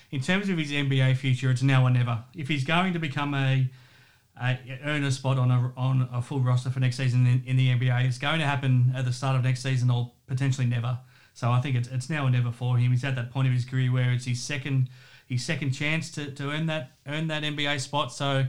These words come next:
yeah, I think he'll, he'll want to go through, um,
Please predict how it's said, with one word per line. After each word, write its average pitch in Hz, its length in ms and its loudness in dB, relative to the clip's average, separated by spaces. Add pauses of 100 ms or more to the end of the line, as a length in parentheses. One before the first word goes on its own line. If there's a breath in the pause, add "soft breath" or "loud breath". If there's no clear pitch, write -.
(340 loud breath)
yeah, 110 220 -2
I 127 120 0
think 165 180 -2
he'll, 139 280 0
he'll 131 220 0
want 131 260 2
to 131 80 -4
go 127 180 2
through, 123 420 2 (540 soft breath)
um, 120 400 0